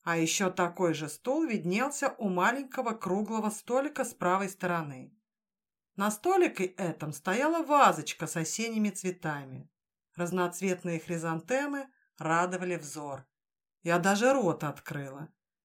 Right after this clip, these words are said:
Такая разница с моей прежней комнатой. Да тут даже шифоньер есть.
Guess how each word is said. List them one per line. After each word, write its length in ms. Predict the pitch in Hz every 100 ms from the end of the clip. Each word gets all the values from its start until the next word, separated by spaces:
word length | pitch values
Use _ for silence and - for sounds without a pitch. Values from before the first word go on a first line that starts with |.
| _ _
Такая 600 | 190 180 - 170 214 262
разница 560 | 254 226 180 165 160 170
с 100 | -
моей 320 | 208 196 180
прежней 540 | 175 233 170 151 147
комнатой. 760 | 147 160 143 143 143 - 131 143 _ _ _ _ _ _ _ -
Да 180 | 165
тут 280 | 170 208 185
даже 280 | 226 247 254
шифоньер 840 | - 277 277 320 349 320 302 160 151
есть. 500 | 160 151 113 -